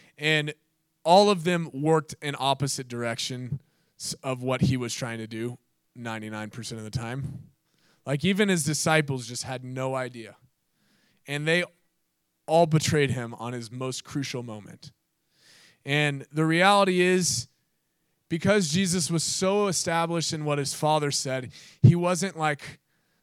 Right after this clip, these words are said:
like, he wasn't, like, on a prayer line, like,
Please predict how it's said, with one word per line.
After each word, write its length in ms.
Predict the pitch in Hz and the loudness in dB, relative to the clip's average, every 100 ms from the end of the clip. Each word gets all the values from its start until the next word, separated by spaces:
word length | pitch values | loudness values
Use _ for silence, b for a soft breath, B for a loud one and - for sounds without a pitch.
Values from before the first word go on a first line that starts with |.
| _ | _
like, 420 | 143 139 - - _ | -8 -8 -12 -20 _
he 140 | 135 170 | -4 0
wasn't, 320 | 196 180 175 | 2 0 -2
like, 360 | 156 151 - - - _ _ _ | -2 -4 -8 -20 -20 _ _ _
on 220 | 156 170 | -2 0
a 60 | 170 | 0
prayer 400 | - 175 175 180 | -2 0 2 2
line, 340 | 151 143 143 | 2 2 0
like, 220 | 139 131 | -2 -6